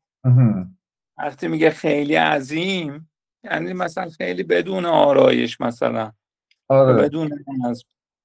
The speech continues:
Speaker 2: خیلی هم نه معنی خیلی ما، یعنی گروه دیگه. خیل
Speaker 1: گروه،
Speaker 2: وقتی
Speaker 1: آره.
Speaker 2: یعنی دسته.
Speaker 1: اها.
Speaker 2: منظورش زیاد نیست، خیل معنی دسته و گروه.
Speaker 1: اها.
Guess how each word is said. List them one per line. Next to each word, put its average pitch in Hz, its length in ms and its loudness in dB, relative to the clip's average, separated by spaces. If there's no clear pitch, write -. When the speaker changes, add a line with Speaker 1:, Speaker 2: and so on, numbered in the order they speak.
Speaker 2:
خیلی 180 380 2
هم 208 200 4
نه 208 100 4
معنی 175 580 -2
خیلی 139 680 2
ما، 135 280 -2
یعنی 139 300 -4
گروه 160 460 -2
دیگه. 131 360 -10
خیل - 340 -4
Speaker 1:
گروه، 131 160 -2
Speaker 2:
وقتی 117 320 -6
Speaker 1:
آره. 123 240 0
Speaker 2:
یعنی 147 180 -2
دسته. 139 640 -4
Speaker 1:
اها. 120 340 0
Speaker 2:
منظورش 151 760 -2
زیاد 147 640 6
نیست، 165 360 -4
خیل 160 360 -6
معنی 160 460 -4
دسته 143 500 0
و 139 160 -4
گروه. 123 380 -2
Speaker 1:
اها. 110 300 -6